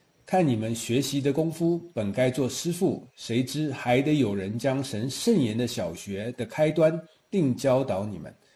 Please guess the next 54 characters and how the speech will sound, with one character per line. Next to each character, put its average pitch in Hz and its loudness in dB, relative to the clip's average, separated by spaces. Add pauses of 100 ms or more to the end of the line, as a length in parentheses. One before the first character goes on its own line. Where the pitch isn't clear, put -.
(580)
并 185 2
且 110 0
成 113 -4
了 131 0
那 139 2
必 147 0
须 151 -4
吃 139 -2
奶 104 0
不 - -6
能 110 0
吃 - -6
干 156 2
粮 101 0
的 104 -4
人。 80 -8 (720)
凡 147 2
只 170 0
能 127 2
吃 208 -2
奶 202 2
的， 185 -8 (320)
都 156 2
不 175 2
熟 117 0
练 143 4
仁 107 -4
义 185 0
的 113 0
道 113 2
理， 82 -10 (400)
因 123 -2
为 127 2
他 127 -2
是 - -4
婴 170 -2
孩， 104 -4 (400)
唯 117 0
独 135 0
长 92 -2
大 127 0
成 110 -6
人 120 -2
的， 120 -4
才 113 -6
能 110 -4
吃 165 -2
干 170 4
粮。 107 -2 (400)
他 113 -4
们 117 0
的 113 -2
心 143 0
窍 139 2